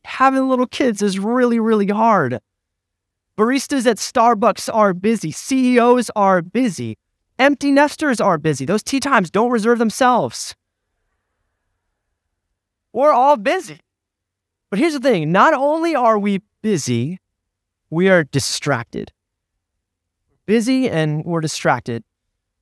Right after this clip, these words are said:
There's some research this week. The average iPhone user, this is about to get really convicting, touches his phone two thousand six hundred seventeen times a day. A Pew Research study conducted within the last five years found that over half of Americans said they're usually trying to do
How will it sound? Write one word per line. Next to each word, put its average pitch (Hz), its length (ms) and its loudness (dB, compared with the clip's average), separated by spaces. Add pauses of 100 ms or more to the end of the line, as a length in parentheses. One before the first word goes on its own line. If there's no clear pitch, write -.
(220)
There's 202 160 0
some 185 160 -2
research 170 360 0
this 143 200 -4
week. 127 180 -4
The 135 200 -6
average 180 540 -2 (100)
iPhone 165 580 0
user, 190 480 -2
this - 120 -10
is 117 80 -4
about 117 180 -4
to - 60 -18
get - 140 -6
really 123 340 -2
convicting, 117 500 -4 (880)
touches 196 480 -2
his 175 180 -2
phone 120 540 -4 (100)
two 214 300 -2
thousand 131 640 0
six - 320 -4
hundred 135 300 -2
seventeen 131 720 0
times 117 400 -2
a 110 80 -4
day. 107 400 -4 (2250)
A 143 60 -2
Pew 208 240 -2
Research 185 320 0
study 131 340 0
conducted 135 460 0
within 123 160 -2
the 123 60 0
last 123 260 -2
five 160 240 0
years 135 240 -2
found 123 220 0
that 120 80 -2
over 131 240 -4
half 165 340 -2
of 156 100 -4
Americans 131 580 -2
said 135 120 -2
they're 127 100 0
usually 156 440 -2
trying 135 320 -2
to 131 40 -4
do 117 280 -2